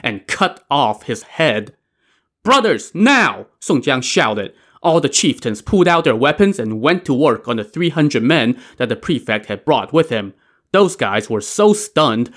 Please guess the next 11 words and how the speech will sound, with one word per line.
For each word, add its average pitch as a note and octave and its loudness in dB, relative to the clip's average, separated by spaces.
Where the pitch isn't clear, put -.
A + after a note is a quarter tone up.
that B2+ -4
they A2 -4
couldn't E3+ -2
even C3+ 2
move, B2+ 2
and B2 -2
they A2+ 0
started B2+ 0
falling D3+ 0
like A#2 -4
dominoes. A2 -4